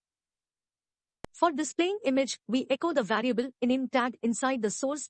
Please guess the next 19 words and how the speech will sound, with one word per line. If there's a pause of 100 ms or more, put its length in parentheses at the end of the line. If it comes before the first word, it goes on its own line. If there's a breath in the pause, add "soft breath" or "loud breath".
attribute. (1900)
Save
the
button (100)
and
refresh
the
page. (1600)
Now
we
get
our
image. (1900)
If
we
go
to
our
page